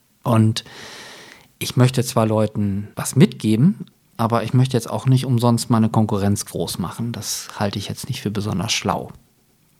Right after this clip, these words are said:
Aber am Ende des Tages, ja, ähm, es ist richtig bemerkt worden, dass man nicht einfach eine E-Mail schreiben kann, wenn man keinen Vorkontakt hatte. Also das nennt man sogenannte Kaltakquise.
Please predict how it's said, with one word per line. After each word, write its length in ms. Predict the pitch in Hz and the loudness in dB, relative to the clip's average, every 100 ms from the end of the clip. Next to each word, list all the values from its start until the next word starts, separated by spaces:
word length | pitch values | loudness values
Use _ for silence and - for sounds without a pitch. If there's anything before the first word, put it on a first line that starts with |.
| _ - | _ -10
Aber 220 | 120 117 | -2 0
am 120 | 110 | 0
Ende 240 | 110 127 156 | 2 4 4
des 220 | 127 - | 2 -4
Tages, 480 | - 113 139 156 - | 0 0 2 -2 -2
ja, 420 | 98 110 165 185 - 135 | 0 2 2 0 -4 -2
ähm, 300 | 120 120 123 | 0 0 -2
es 140 | - | -8
ist 160 | 107 - | -4 2
richtig 340 | 147 - 151 | 2 2 -2
bemerkt 500 | 101 98 110 135 - | 0 0 0 -2 -4
worden, 540 | 139 139 147 175 214 - _ _ _ - - - - - | 0 2 4 2 0 -8 _ _ _ -18 -14 -14 -8 -2
dass 240 | 117 - | 0 4
man 440 | 120 117 117 120 - _ | 4 6 4 2 -4 _
nicht 200 | 131 160 | 2 2
einfach 280 | 117 127 135 | 4 2 4
eine 160 | 110 104 | 0 2
E-Mail 400 | 139 160 147 151 | 6 8 8 4
schreiben 460 | - 165 143 147 | 2 2 4 4
kann, 320 | 147 147 151 143 | 4 4 4 4
wenn 120 | 117 | 4
man 300 | 113 110 131 | 2 0 -2
keinen 340 | 110 104 101 | 0 0 0
Vorkontakt 800 | - 123 131 143 139 135 131 - | 2 0 2 0 2 -2 -2 -4
hatte. 320 | 139 165 180 | -2 0 -2
Also 140 | 107 98 | -2 -4
das 120 | 90 | -4
nennt 120 | 113 | -4
man 160 | 107 101 | -4 -2
sogenannte 480 | 113 113 104 98 | -2 0 0 -2
Kaltakquise. 1200 | - - 117 151 - 131 131 139 143 147 151 202 | -6 0 2 2 0 -4 -2 4 4 6 4 4